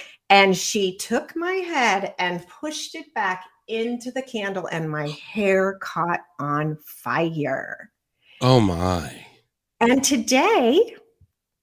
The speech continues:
Speaker 1: I see that was yet another spiritual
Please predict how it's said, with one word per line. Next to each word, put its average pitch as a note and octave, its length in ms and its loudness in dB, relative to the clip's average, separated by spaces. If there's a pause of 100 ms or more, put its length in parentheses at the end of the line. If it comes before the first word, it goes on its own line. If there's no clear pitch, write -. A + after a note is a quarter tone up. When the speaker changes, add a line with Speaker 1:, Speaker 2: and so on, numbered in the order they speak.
(280)
Speaker 1:
I A3 180 6
see G3+ 340 2
that F3+ 240 0
was E3 480 2
yet D#3 360 0
another E3 680 2
spiritual C#3+ 1080 -2